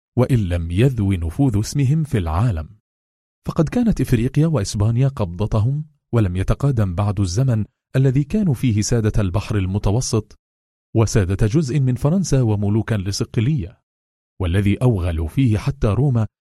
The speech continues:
فأكرهوا البابا على دفع جزية لهم،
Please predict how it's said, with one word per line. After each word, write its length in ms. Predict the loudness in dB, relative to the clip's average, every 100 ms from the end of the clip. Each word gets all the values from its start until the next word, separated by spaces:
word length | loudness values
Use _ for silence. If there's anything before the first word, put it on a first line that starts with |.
| _
فأكرهوا 500 | -2 -2 0 2 2
البابا 460 | 2 0 0 0 0
على 260 | 0 0 0
دفع 260 | -2 -2
جزية 380 | -2 -2 0 0
لهم، 380 | 2 0 0 -4